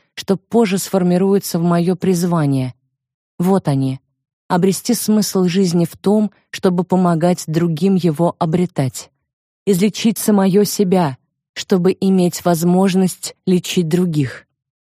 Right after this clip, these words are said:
Лечить других, чтобы получить возможность излечиться самой. Кроме того, первое письмо Франкла помогает мне утвердиться в намерении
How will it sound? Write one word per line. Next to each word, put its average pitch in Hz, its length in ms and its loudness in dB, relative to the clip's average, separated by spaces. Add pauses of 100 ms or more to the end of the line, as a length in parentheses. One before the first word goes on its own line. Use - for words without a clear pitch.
Лечить 180 400 0
других, 180 540 0 (220)
чтобы 175 340 0
получить 180 500 -2
возможность 165 840 0 (200)
излечиться 175 640 0
самой. 156 580 0 (840)
Кроме 226 300 2
того, 208 440 0
первое 202 460 0
письмо 190 400 0
Франкла 208 500 -2
помогает 185 600 0
мне 185 280 0
утвердиться 180 760 0
в 170 60 0
намерении 190 720 2